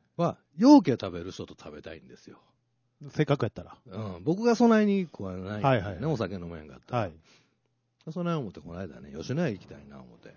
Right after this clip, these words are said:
Speaker 2: はい。
Speaker 1: おけちゃん呼び出したんですよ。
Speaker 2: ようけ食いそうや。
Speaker 1: ようけ食いそうやんか。ほんで、吉野家行ったんですよ。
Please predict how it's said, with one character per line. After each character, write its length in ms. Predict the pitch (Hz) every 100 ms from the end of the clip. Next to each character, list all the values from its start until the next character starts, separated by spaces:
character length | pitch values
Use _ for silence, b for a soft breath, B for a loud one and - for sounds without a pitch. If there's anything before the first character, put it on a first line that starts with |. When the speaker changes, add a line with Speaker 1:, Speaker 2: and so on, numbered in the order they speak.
| -
Speaker 2:
は 140 | 120 92
い。 60 | - _ _ _ - - _ _ _ -
Speaker 1:
お 100 | 107
け 120 | 131
ち 80 | 107
ゃ 40 |
ん 60 | 92
呼 120 | 90
び 100 | 92
出 140 | 85
し 80 | -
た 80 | 73
ん 100 | 71
で 80 | -
す 140 | -
よ。 100 | - _ _ _ _ _ _ -
Speaker 2:
よ 120 | 127
う 20 |
け 80 | 104
食 160 | -
い 40 | 107
そ 160 | - 101
う 40 |
や。 100 | 80
Speaker 1:
よ 160 | 110 110
う 40 |
け 80 | 98
食 200 | 92 92
い 60 | 82
そ 100 | 127
う 40 |
や 100 | 110
ん 100 | 71
か。 240 | - - _ _ _ -
ほ 80 | 135
ん 80 |
で、 500 | 143 143 139 135 127 104
吉 140 | 110
野 120 | 98
家 20 | 90
行 20 |
っ 40 | -
た 120 | 82
ん 40 |
で 40 | 69
す 120 | -
よ。 120 | 131